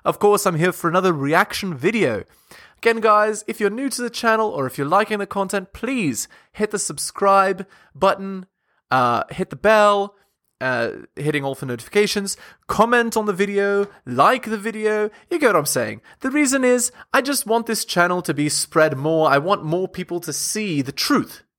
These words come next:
right? Uh, also, if you'd like me to comment on any kind of video or compilation,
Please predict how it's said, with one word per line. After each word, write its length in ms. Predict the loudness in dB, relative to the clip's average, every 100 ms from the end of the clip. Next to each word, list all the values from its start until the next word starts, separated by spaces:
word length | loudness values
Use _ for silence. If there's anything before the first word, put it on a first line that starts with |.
| _ _
right? 260 | -4 -2 -4 _ _ _ _ _ _ _ _ _ -20 -20 _ _ -2
Uh, 280 | 2 4 4
also, 280 | 2 2 2
if 200 | 0 0
you'd 120 | 2
like 240 | 2 2
me 80 | -2
to 120 | -4
comment 520 | -4 -2 2 2 0 -2
on 160 | -2
any 200 | 0 -4
kind 220 | -4 -4
of 100 | -4
video 560 | -2 -2 2 2 4 4
or 120 | 2
compilation, 880 | 0 -6 -4 -2 0 0 0 -4 -8